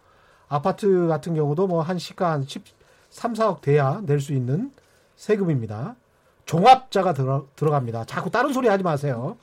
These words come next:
정답을 아시는 분은 짧은 문자 오십 원, 긴 문자 백 원에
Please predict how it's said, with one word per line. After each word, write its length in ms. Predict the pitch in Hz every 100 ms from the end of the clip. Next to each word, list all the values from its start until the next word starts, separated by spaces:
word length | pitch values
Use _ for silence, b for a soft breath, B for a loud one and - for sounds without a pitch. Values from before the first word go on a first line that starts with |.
| B B B B
정답을 360 | 180 208 226 220
아시는 320 | 180 214 196
분은 440 | 185 151 160 294 B B B
짧은 240 | 240 247
문자 220 | 240 233
오십 260 | 214 185 180
원, 180 | 165 185
긴 160 | 185
문자 220 | 170 165 147
백 160 | 151
원에 320 | 139 156 233